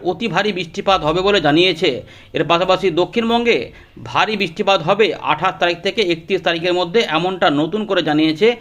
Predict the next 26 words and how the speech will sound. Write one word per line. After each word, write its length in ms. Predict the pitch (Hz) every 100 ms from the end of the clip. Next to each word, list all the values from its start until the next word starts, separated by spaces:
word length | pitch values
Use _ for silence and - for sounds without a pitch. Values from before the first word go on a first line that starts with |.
| - - -
আলিপুর 480 | 143 180 175 196 233 214 -
আবহাওয়া 360 | 151 156 180
দপ্তর। 340 | 160 - 180 135 147
সমস্ত 340 | 151 165 -
আপডেট 400 | 156 139 160 214
আপনাদের 320 | 165 151 160 131
দেখাবো। 380 | 135 151 185 220 214 - -
ইতিমধ্যে 520 | 170 214 233 220 196 233
আমাদের 320 | 185 180 190
বাংলায় 360 | 156 151 175 175
সেভাবে 320 | 165 156 160
কোনো 180 | 170 165
বৃষ্টিপাত 520 | 143 147 165 165 156
হচ্ছে 340 | 123 147 -
না, 120 | 202 214
তবে 220 | 175 160
মাঝে 260 | 143 147 185
মাঝে 300 | 190 208 240 - - -
মেঘলা 380 | 143 190 202 190
আকাশ, 240 | 185 208 -
ঝাপসা 380 | 143 160 - 185
আকাশ 220 | 170 214
কোথাও 320 | 185 156 170 170
কোথাও 340 | 160 196 226 -
শুরু 140 | 170 175
হয়েছে, 360 | 143 151 185